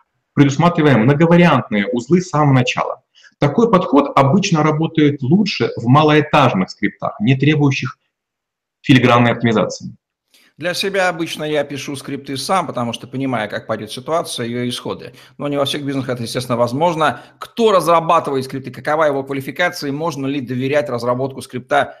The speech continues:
Speaker 2: исполнителю, который будет его произносить, даже пусть он опытный человек?
Speaker 1: Ам, есть такая притча.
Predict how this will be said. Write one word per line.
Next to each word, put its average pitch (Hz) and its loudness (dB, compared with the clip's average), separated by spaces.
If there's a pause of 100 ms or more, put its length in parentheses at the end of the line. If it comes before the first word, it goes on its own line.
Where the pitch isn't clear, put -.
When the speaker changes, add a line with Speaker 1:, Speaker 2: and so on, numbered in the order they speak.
(260)
Speaker 2:
исполнителю, 147 -2
который 104 -10
будет 107 -14
его 107 -14
произносить, 104 -14
даже 127 -2
пусть 127 -12
он 120 -6
опытный 92 -8
человек? - -18 (3000)
Speaker 1:
Ам, 123 2 (380)
есть 143 4
такая 160 2
притча. 127 0